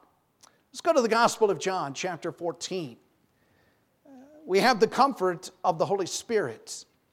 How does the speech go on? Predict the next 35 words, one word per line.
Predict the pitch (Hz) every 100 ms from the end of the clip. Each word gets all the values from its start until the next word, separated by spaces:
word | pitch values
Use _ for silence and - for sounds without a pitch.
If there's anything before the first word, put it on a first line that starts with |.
| _ _ _
This | - -
is | 175
something | - 208 208 185
the | 170
world | 170 220 185 170 -
can | 185
never | 196 180 185 165
comprehend | 151 202 175 175 160 196
or | 147
grasp. | 139 175 180 127 - - - _ _ _ _ _ _ _ _ -
The |
comfort | - 240 247 220
of | 185
the | 190
Holy | 202 208
Spirit. | - 226 185
John | 151 254 269
chapter | - 233 196 196
fourteen | 214 214 214 - 175 143 147 - _ _ _ _ -
speaks | - 214 190 185
of | 165
this | 196 - - 202
ministry | 185 226 - - 156 117 - _
of | 160 147
the | 156
Spirit | - 220 190
of | 165 131
God | 190 180 143 131 - _
in | 165
our | 147 143
life. | 170 139 123
John | 180 180 156
fourteen, | - 190 185 - 151 147 170 _ _ _ _ _ _ _ _ _ _ - _ _ _ _ _ _ _ _
verse | 202 240 -
sixteen. | 269 - - 190 139